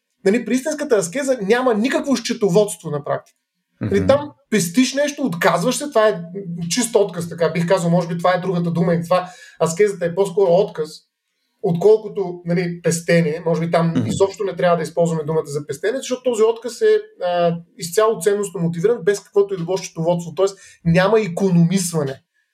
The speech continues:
Speaker 2: Да,
Speaker 1: на нищо.
Speaker 2: тоест не можеш да следиш колкото повече си аскетичен, не можеш да следиш дали имаш прогрес,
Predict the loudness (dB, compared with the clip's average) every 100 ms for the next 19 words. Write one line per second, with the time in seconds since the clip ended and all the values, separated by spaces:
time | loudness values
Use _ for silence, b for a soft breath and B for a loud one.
0 | _ 0 2 4 4 2 0 -2 0 4
1 | 4 2 -2 0 0 0 -2 0 0 0
2 | -4 2 2 2 0 0 0 -2 -6 -2
3 | -2 0 -6 -2 -2 0 0 2 2 2
4 | 0 -2 0 2 2 4 2 -2 -8 B
5 | B B -4 -2 0 2 2 2 -4 -10
6 | -12